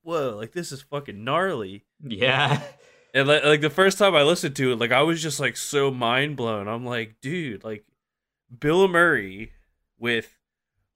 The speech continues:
Speaker 1: the screaming vocalist of D G D, you know, my favorite band, and then, of course,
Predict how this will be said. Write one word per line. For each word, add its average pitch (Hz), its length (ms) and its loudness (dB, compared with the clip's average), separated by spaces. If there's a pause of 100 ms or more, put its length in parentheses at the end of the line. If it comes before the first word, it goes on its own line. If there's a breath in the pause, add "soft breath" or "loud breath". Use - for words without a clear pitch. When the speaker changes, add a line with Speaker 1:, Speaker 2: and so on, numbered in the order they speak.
(140)
Speaker 1:
the 127 60 -6
screaming 165 400 2
vocalist 135 680 2
of 107 260 -4 (220)
D 135 180 0
G 123 180 -2
D, 110 140 -2
you 110 380 -2
know, 107 80 -4
my 117 180 0
favorite 117 360 -2
band, 113 440 -4
and 110 140 -8
then, 127 100 -4
of 127 100 -4
course, 120 420 -6